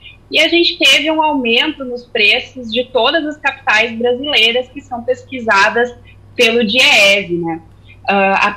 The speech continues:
a, a cesta básica mais cara é a cesta de São Paulo, que é de setecentos e quinze com cinquenta e cinco reais, seguidas de Florianópolis, setecentos e sete com cinquenta e seis.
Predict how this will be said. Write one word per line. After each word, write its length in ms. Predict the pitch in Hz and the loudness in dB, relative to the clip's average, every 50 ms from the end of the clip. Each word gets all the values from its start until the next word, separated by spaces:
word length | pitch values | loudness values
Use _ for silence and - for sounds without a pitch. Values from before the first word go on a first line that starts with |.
| - 247 240 | -2 -2 0
a, 120 | 214 214 | 0 -2
a 40 | 220 | -2
cesta 340 | 220 247 - 240 - 262 233 | -2 -2 -4 -2 -2 -2 -2
básica 400 | 214 226 220 233 233 - - 240 | 0 2 0 0 0 -4 -8 -6
mais 300 | 233 226 226 247 294 - | -4 0 0 0 0 -2
cara 520 | - - 240 202 214 226 285 320 311 269 | -6 -6 -2 0 0 0 0 0 0 0
é 80 | 220 208 | -2 -2
a 80 | 226 - | -2 -6
cesta 300 | - 214 214 - - 214 | -10 -14 -14 -12 -14 -14
de 140 | 196 226 226 | -14 -14 -14
São 200 | - - 262 269 | -14 -12 -12 -12
Paulo, 640 | - - 226 208 190 202 240 285 311 302 269 233 233 - | -8 -4 -2 -2 0 0 -2 -2 -4 -6 -8 -10 -10 -8
que 80 | 233 | -4
é 160 | 208 196 196 196 | -2 -2 -2 -4
de 160 | 190 202 202 | -6 -10 -12
setecentos 720 | - - 208 - - - - 214 196 226 - 226 208 202 | -10 -10 -10 -10 -10 -6 -4 -2 -2 -4 -6 -10 -12 -12
e 60 | 220 | -14
quinze 500 | 226 - - - 185 202 220 226 202 214 | -14 -14 -12 -10 -8 -6 -4 -4 -4 -4
com 160 | 208 - 220 220 | -6 -8 -10 -10
cinquenta 400 | 226 226 226 - 208 202 202 202 | -8 -8 -8 -6 -6 -4 -2 -4
e 20 | |
cinco 300 | - - 185 - - 196 | -4 -4 -8 -12 -10 -6
reais, 580 | 196 208 269 302 269 240 240 254 285 294 294 - | -2 0 2 2 4 4 4 4 4 2 0 -2
seguidas 540 | 285 240 214 220 226 214 240 254 254 226 | -4 -4 -2 -2 0 2 4 2 4 4
de 180 | 208 233 240 240 | 2 0 -2 0
Florianópolis, 960 | 247 262 262 269 269 269 262 220 208 208 214 240 240 240 247 240 247 233 - | 0 0 2 2 2 2 2 2 2 4 4 2 2 0 0 -2 -2 -2 -2
setecentos 680 | 240 226 226 - - - 214 202 226 226 - 240 226 233 | -4 -6 -6 -8 -6 -4 -4 -4 -4 -4 -2 -2 -2 0
e 80 | 247 | -2
sete 520 | 240 - - 220 190 185 - - - - - | -2 0 2 2 2 2 2 0 -2 -4 -2
com 120 | 226 226 | -4 -4
cinquenta 480 | 226 - 240 233 233 240 233 226 226 262 | -2 -2 -2 -2 0 0 0 0 2 0
e 100 | - - | 0 0
seis. 500 | - - - 185 - - - - - | 0 0 0 2 2 2 0 -4 -12